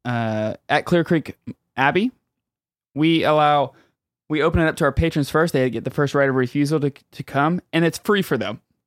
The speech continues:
And we pay for their food. We pay for drinks. It's basically a, a free weekend for you. Although you will go to the Clear Creek books, uh, book sh-, bookstore and end up spending money there. That's just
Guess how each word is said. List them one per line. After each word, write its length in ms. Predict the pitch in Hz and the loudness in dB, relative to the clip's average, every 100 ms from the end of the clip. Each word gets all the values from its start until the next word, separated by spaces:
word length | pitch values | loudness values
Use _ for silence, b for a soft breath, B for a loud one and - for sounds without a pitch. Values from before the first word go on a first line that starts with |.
| _ _ | _ _
And 80 | 139 | -2
we 100 | 143 | 0
pay 180 | 156 143 | 0 0
for 100 | 127 | 0
their 140 | 113 | -4
food. 440 | 110 185 196 202 202 _ _ _ | 0 0 2 2 -2 _ _ _
We 60 | 131 | -4
pay 200 | 135 127 | -2 -2
for 120 | 127 | -4
drinks. 600 | 120 190 196 - - - _ _ | -2 0 0 -4 -12 -14 _ _
It's 140 | 165 | -8
basically 380 | - 240 254 202 | 0 0 2 0
a, 60 | 151 - | 0 -2
a 80 | 147 | -8
free 500 | - 196 196 190 170 _ | 0 0 2 0 -4 _
weekend 400 | 147 151 123 87 | -4 -2 -6 -6
for 60 | 110 | -8
you. 340 | 95 82 - _ _ _ _ _ _ _ _ _ - - | -8 -10 -14 _ _ _ _ _ _ _ _ _ -20 0
Although 200 | 156 156 | 2 4
you 180 | 165 170 | 4 4
will 140 | 170 | 4
go 180 | 156 160 | 4 2
to 60 | |
the 80 | 147 | 2
Clear 180 | 139 151 | 0 -2
Creek 320 | - 147 - _ | 0 -4 -4 _
books, 360 | 127 131 - - - | -2 -2 -2 -12 -4
uh, 160 | 143 | -2
book 260 | 131 135 135 | 0 -2 -4
sh-, 140 | - 135 - | -4 -6 -4
bookstore 560 | 147 131 - 113 107 110 b b b | -6 -6 -2 0 0 -2 b b b
and 140 | 156 | 2
end 80 | 151 | 2
up 100 | 131 | 0
spending 320 | - 127 107 | -2 -2 0
money 180 | 101 95 | 0 -2
there. 200 | 78 69 | -2 -2
That's 160 | 120 120 | -2 -2
just 220 | 123 | -6